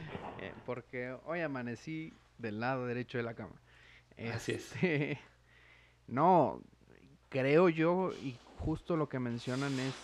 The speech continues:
Speaker 1: es algo interesante. Washington viene de ganar cuatro seguidos. Y Seattle se ha caído en las últimas semanas de una manera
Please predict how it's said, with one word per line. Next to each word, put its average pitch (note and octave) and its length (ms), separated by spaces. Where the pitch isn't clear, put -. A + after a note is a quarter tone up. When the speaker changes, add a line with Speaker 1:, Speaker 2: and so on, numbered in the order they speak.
Speaker 1:
es B2 240
algo C3 240
interesante. A#2 960
Washington C3 560
viene C3 280
de B2 60
ganar A#2 300
cuatro B2+ 480
seguidos. A2 760
Y A#2 280
Seattle A#2 680
se - 180
ha - 60
caído B2 380
en A#2 120
las - 180
últimas B2 300
semanas A#2+ 540
de A#2+ 60
una A#2+ 140
manera A#2 460